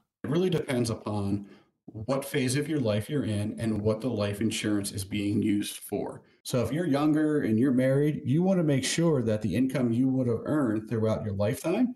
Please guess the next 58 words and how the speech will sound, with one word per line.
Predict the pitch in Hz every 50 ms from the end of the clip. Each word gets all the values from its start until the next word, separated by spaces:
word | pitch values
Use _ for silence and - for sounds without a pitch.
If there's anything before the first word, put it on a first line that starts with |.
| - _ _ _ _ _ _ -
that | 131 - 104
you're | 127 131
gonna | 135 135 123
leave | 113 117 123 127 123 113
that | 110 107 107 -
to | - 123
your | 104 110
spouse | - - - 117 113 113 - - -
so | -
she | - - 120 110
can | - 107 101
take | - 117 104 -
care | - 120 110 107 107 107 - - - - _ _ _ _ _ _ -
of | 98 98 98 98 98 - _ _ -
him | 139 131 131 127 120
or | 104 104
her | - 160 175 180 180 175 175 - - _ _ _ _ _
and | - 104
also | 110 107 107 - 120 107
take | - - 113 107 -
care | - 120 113 110 101 -
of | 110 107 104 107 107 -
the | 113 107
children | - - 135 113 110 107 107 104
as | 104 104 -
well | 107 104 101 101
too. | - - 107 98 - -
So | - - 113
when | 117 113
you're | 107 104
younger, | 110 131 156 185 220 214 226 226
it's | - - -
all | - - 123 117
about | 117 113 107 95 - 104
income | 110 107 110 117 104 101 98
replacement. | 98 - - 104 90 90 - - 87 - - _ _ _ _ _ _ _ _ _ _ _ _ _ _
As | - 131 135 143 143
you | 135
get | 135 143 147 - _ - - -
older, | - 233 277 254 139 120 113 - - - 123
there's | 147 151 143
a | 151 147
couple | - 208 202 196 - 139
other | 131 117 110
things | - 110 104 101 107
that | - 110
you | 107 101
could | - 107 101 101
use | 104 101 95
life | 98 98 104 - -
insurance | 107 104 - 107 107 110 - -
for | - 117 131 143
that | 131 131 -
people | 135 123 123 127 123
really | 131 131 131 127
need | 135 135 135
to | 120
understand. | 139 139 131 - - 175 175 160 - -